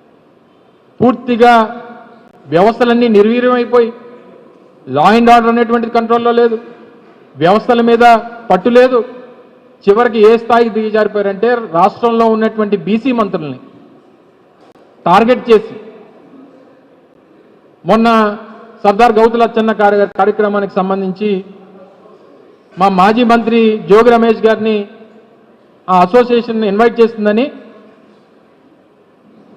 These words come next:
పార్థసారథి గారితో, గౌతు లచ్చన్ గారి మనవరాలు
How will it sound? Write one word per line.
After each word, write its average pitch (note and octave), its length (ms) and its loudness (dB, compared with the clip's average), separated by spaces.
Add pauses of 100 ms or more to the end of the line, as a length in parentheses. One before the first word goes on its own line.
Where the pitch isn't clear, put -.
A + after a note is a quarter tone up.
(240)
పార్థసారథి A3 560 2
గారితో, A#3 420 2 (1800)
గౌతు A3 200 2
లచ్చన్ A#3 360 2
గారి A3 400 4 (400)
మనవరాలు G#3 760 2